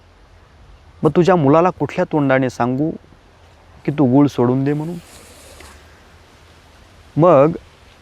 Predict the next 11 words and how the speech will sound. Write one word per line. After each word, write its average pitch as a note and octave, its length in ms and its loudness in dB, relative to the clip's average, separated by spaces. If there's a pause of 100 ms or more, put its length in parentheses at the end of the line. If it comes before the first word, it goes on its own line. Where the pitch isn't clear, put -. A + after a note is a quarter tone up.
(1900)
ती D3+ 40 4
महिला C3 600 4 (760)
खुश - 280 -6
झाली A2+ 280 -2
आणि A#2+ 280 -2
निघून B2 400 -4
गेली. - 280 -8 (2500)
हे E3 60 0
आमच्या A#2+ 300 -2
संतांची G#2+ 680 -4
शिकवण. - 380 -14